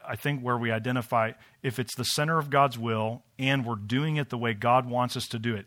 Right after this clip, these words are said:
in the Spirit, aligned with the Word, then whatever is a part of that, that's a good stress. It's when I honestly am not doing this the way God wants or I'm not in His will,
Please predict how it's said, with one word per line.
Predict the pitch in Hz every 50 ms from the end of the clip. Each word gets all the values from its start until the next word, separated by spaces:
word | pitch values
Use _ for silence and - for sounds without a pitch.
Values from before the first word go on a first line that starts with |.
| -
in | - 131 135 151
the | 156 156
Spirit, | - - - - 127 127 123 120 120 120
aligned | 127 110 101 104 117 120 123 139 135
with | 131 127 -
the | - 120
Word, | 110 117 127 120 110 104 101 98 - _ _ _ _ _ _ _ _ -
then | 120 117
whatever | 113 123 123 135 143 151 156 147
is | 117 131
a |
part | 110 - - - 143 156 151
of | 139 113 101
that, | 107 113 110 110 107 - - 123
that's | 117 123 120 -
a | 120
good | 107 98 101 127 143 -
stress. | - - - - - 110 101 92 - - - - - _ _ _ _ _ _ _ _ _ _ _ _ _ _ _ _ _ -
It's | 127 113 - -
when | 113 127 131 135 131 127
I | 131 117 117 120
honestly | 120 117 127 135 135 123 - - 131 123
am | 117 113
not | 120 117 117 113 110
doing | 123 123 127 131 123 120
this | 123 120 -
the | - -
way | 113 110 113 110
God | 101 113 107 101 98 98
wants | 104 120 131 147 170 160 - -
or | - 127
I'm | 107 110 113
not | 120 123 127 - -
in | 139 131 135 143
His | 123 120 139 127 113
will, | 110 117 127 127 131 135 139 139 -